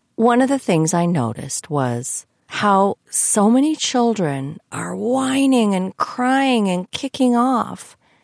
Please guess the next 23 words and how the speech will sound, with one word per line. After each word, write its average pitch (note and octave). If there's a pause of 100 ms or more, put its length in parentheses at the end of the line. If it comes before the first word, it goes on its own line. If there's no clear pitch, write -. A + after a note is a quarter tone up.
(220)
And C4
of C4
course, - (240)
they're E4
too D#4+
little D#3+ (100)
to F3+
understand D3+ (100)
that C#3 (220)
their G3
parent F3
or D#3
their D#3+
grandparent C#3
or D3+
whoever D3
brought C#3+
them C3
there B2 (420)
went F#3
to F#3 (160)
a B3
not C#4